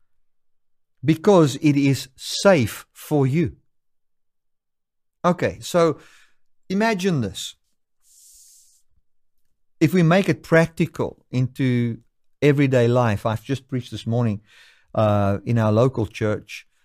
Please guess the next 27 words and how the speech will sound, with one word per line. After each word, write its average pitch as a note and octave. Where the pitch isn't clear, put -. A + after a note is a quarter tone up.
a A2+
Zoom B2
meeting, A2
and G#2+
I'm A2+
gonna B2+
just A#2+
use A#2
the A2
same A#2+
example, A2
but G2
different G2+
countries. -
Imagine G3
you C#3+
live D#3+
in C#3
America C3+
or A2+
you A2+
live C3+
in C3+
Canada, C3
and C3+
I D#3+
come E3+